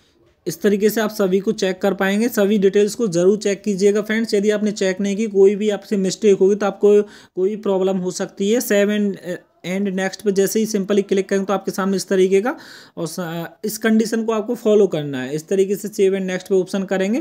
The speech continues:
तो आपके सामने इस तरीके का इंटरफेस ओपन हो। अब आपका इस तरीके से आपका एक फ-, जो पीडीएफ़ डाउनलोड हो जाएगी और इस तरीके का इंटरफेस आपके सामने ओपन हो जाएगा। ये देखिए, यूपी फार्मेसी काउंसिल का जो आपने फॉर्म जो फिल किया था,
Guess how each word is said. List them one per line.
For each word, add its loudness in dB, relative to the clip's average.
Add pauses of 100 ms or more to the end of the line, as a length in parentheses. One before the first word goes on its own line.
(400)
तो -10
आपके -4
सामने 0
इस -4
तरीके 2
का 0
इंटरफेस 2
ओपन 2
हो। -2 (840)
अब -6
आपका 0
इस -2
तरीके 4
से -2
आपका 0
एक 4
फ-, -2
जो 0
पीडीएफ़ 2
डाउनलोड 2
हो 2
जाएगी -2
और 2
इस -4
तरीके 2
का 0
इंटरफेस 2
आपके 0
सामने 2
ओपन 4
हो -2
जाएगा। -4 (280)
ये -2
देखिए, 2
यूपी 0
फार्मेसी -2
काउंसिल -2
का 0
जो 2
आपने 0
फॉर्म 0
जो 4
फिल 0
किया 0
था, -2